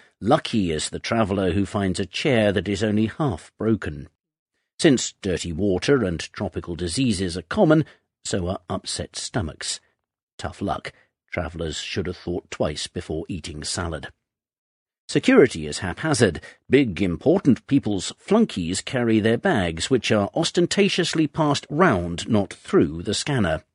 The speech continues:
Since the machine seldom works, little people are, in effect, upgraded to big, important status by not having their bags scanned for guns and explosives either. South Sudan is at war,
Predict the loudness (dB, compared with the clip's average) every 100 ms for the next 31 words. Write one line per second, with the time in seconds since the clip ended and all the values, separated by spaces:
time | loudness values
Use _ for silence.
0 | _ -18 -18 -20 _ -10 -4 -2 -4 -6
1 | -4 0 0 0 -2 -2 -2 0 6 6
2 | 4 -4 -8 _ _ _ 2 2 -4 -6
3 | -10 -4 0 0 -2 -2 -2 0 -2 -4
4 | -10 -4 -4 0 2 4 2 -4 -8 -6
5 | -4 -4 2 2 2 2 2 4 4 2
6 | -2 -2 0 2 0 -4 -20 _ _ 0
7 | 2 0 -2 -4 -4 -4 -4 -4 -4 -4
8 | -4 -4 -6 -6 -8 -8 -4 -4 -4 -6
9 | -8 -8 -8 -10 -8 -10 -10 -12 -10 -4
10 | -2 -2 -6 -10 _ _ _ _ _ _
11 | _ -20 -20 -20 _ _ 2 2 4 4
12 | 6 4 4 0 -2 -6 -6 2 6 6
13 | 2